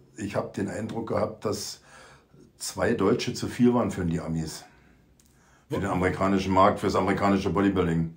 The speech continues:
Speaker 2: Hattest du das Gefühl, dass man dich auch vielleicht nicht fair bewertet hat bei sowas? Gab's das
Speaker 1: Naja,
Speaker 2: Backstage?
Speaker 1: das, das haben wir ja auch schon gehabt in einigen, äh, Fragerunden hier.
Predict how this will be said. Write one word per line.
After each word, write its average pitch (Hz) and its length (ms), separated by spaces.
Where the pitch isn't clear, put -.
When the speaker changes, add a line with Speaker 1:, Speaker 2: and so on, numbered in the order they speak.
Speaker 2:
Hattest 143 340
du 170 120
das 143 280
Gefühl, 139 280
dass 139 200
man 123 200
dich 120 200
auch 113 340
vielleicht 117 440
nicht 110 320
fair 117 220
bewertet 120 500
hat 170 240
bei 131 120
sowas? 160 460
Gab's 117 200
das 151 260
Speaker 1:
Naja, 95 280
Speaker 2:
Backstage? - 340
Speaker 1:
das, - 40
das - 180
haben 98 100
wir 95 100
ja 87 100
auch 92 120
schon 95 240
gehabt 92 380
in 87 140
einigen, 90 500
äh, 90 320
Fragerunden 87 600
hier. 90 260